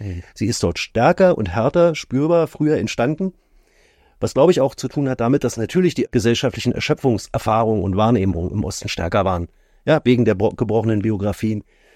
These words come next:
Speaker 2: wegen der uneingelösten Verheißungen, wegen auch der Erfahrung der Nichtanerkennung des Geleisteten im Gesamtmaßstab.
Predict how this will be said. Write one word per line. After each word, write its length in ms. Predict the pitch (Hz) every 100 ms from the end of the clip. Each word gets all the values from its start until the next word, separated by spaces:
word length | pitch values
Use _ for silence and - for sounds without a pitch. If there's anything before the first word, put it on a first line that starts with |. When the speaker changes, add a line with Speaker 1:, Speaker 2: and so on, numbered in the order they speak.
| _ -
Speaker 2:
wegen 240 | 101 123
der 140 | 120 95
uneingelösten 640 | 117 113 110 110 113 123
Verheißungen, 680 | 107 95 98 - 107 101 98
wegen 180 | 123 120
auch 160 | -
der 100 | -
Erfahrung 400 | 113 - 107 123
der 100 | 113
Nichtanerkennung 720 | 113 147 - 120 120 - 113 113
des 140 | 104
Geleisteten 600 | 107 92 107 120 120 117 - _ _ _ _ -
im 240 | 127 123 - _ -
Gesamtmaßstab. 800 | 110 120 123 117 - 120 113